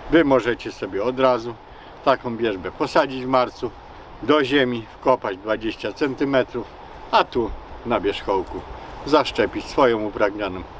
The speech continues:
odmianę. Resztę w szczegółach napisane w naszym kalendarzu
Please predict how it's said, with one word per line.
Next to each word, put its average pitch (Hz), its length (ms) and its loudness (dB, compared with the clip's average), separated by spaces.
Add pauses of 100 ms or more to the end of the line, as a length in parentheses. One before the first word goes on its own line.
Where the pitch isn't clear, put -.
(260)
odmianę. 139 540 2 (500)
Resztę 156 480 2 (680)
w - 60 -12
szczegółach 104 540 2 (380)
napisane 92 640 -4 (800)
w 110 140 4 (320)
naszym 95 340 -2 (160)
kalendarzu 87 600 2